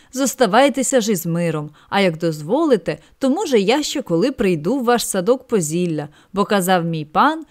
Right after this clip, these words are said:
що на салату ніде нема кращого, як у вас". "Приходь, коли хочеш", відповів Хаджі Мурат. "Це дочка моя не до того сказала, що на тебе чи на інших християн досаду має, а, певне, турків хотіла прогнати,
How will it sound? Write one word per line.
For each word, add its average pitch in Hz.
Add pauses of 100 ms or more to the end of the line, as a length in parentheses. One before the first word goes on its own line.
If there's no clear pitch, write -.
що 240
на 185
салату 226
ніде 214
нема 247
кращого, 262
як 233
у 247
вас". 170 (460)
"Приходь, 190
коли 339
хочеш", 170
відповів 170
Хаджі 170
Мурат. 170 (340)
"Це 359
дочка 302
моя 262
не 247
до 214
того 330
сказала, 247
що -
на 214
тебе 240
чи 226
на 220
інших 226
християн 214
досаду 202
має, 156 (320)
а, 330
певне, 294
турків 269
хотіла 202
прогнати, 180